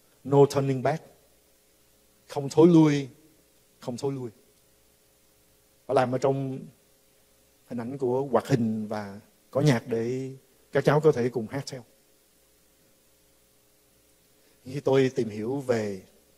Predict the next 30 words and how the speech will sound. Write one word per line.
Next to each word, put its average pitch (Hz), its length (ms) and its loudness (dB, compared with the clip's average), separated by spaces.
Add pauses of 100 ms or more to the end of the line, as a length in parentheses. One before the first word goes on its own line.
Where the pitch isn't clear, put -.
(1700)
cái 143 100 -6
tác 160 180 -6
giả 127 300 -4
của 113 240 -8
cái 139 100 -4
bài 113 180 -8
hát 123 200 -16
đó, 117 100 -16 (3000)
lúc 131 180 -10
bây 156 80 -2
giờ 120 140 4
tôi 120 120 0
thấy 139 180 -2
cái 147 80 -4
giá 143 180 0
trị 104 300 -2
của 113 160 -12
bài 101 180 -8
hát. 120 120 -14 (2750)
Một 110 160 -16
lòng 107 200 -8
theo 120 160 -8
Giêsu, 117 400 -8 (440)
không 123 200 -10
thối 131 180 -4
lui. 113 200 -8 (1120)
Ý 135 100 -6
nghĩa 113 140 -4
vô 113 160 -6
cùng. 110 180 -10